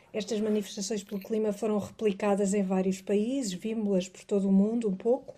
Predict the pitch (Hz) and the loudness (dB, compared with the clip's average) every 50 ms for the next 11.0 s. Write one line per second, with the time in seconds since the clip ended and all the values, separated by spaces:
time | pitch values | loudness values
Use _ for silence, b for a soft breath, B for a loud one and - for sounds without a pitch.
0 | - - 226 226 - - - 285 269 269 262 240 240 262 233 262 254 247 247 262 | -8 -6 -4 -4 -4 -2 0 2 4 4 4 4 2 2 2 4 2 2 0 -2
1 | 254 - - 262 262 240 220 202 190 196 185 175 175 175 - - - - - - | -6 -4 -2 0 0 2 2 4 4 4 4 2 2 -2 -4 -8 -14 -18 -20 -20
2 | - _ - _ - - - - 190 196 277 269 269 254 262 - - 302 277 277 | -20 _ -14 _ -12 -8 -4 -4 -2 -2 0 -2 -2 -4 -4 -2 -2 0 2 2
3 | 247 226 214 202 196 196 - 254 254 254 - 240 220 214 208 - 226 202 196 202 | 4 4 4 4 4 2 2 0 -2 0 0 0 0 0 2 2 2 4 4 4
4 | 202 202 196 196 - - 220 233 262 269 277 254 220 202 190 196 220 208 214 214 | 4 2 2 0 -4 -4 -4 -4 0 2 4 6 6 4 4 2 0 0 2 2
5 | 214 214 214 220 220 214 208 190 185 180 180 202 233 226 202 208 196 190 185 180 | 2 2 2 4 4 4 4 2 2 0 0 0 2 2 2 2 2 2 2 0
6 | 185 B B B B B B B B - 208 196 190 190 185 180 - - 202 202 | -4 B B B B B B B B 2 6 8 8 8 8 6 4 4 2 2
7 | - 220 196 - - 202 202 196 - - 208 202 208 214 240 240 - - 294 294 | 2 -2 -4 0 0 0 0 0 0 0 2 2 2 2 0 -4 -6 -8 -8 -8
8 | 277 - - 202 214 226 240 233 233 226 220 214 208 208 196 - 196 190 190 214 | -6 -2 0 0 2 2 2 2 2 2 4 4 4 2 2 2 0 0 -2 -4
9 | 190 190 214 196 196 190 190 185 190 202 - 277 277 294 302 B B B B B | -2 0 2 2 2 2 4 2 2 2 0 -2 -6 -6 -6 B B B B B
10 | B B B B B - 220 208 190 - 247 214 208 202 196 196 190 185 - | B B B B B -4 -2 -2 0 0 2 4 6 6 6 4 4 0 -4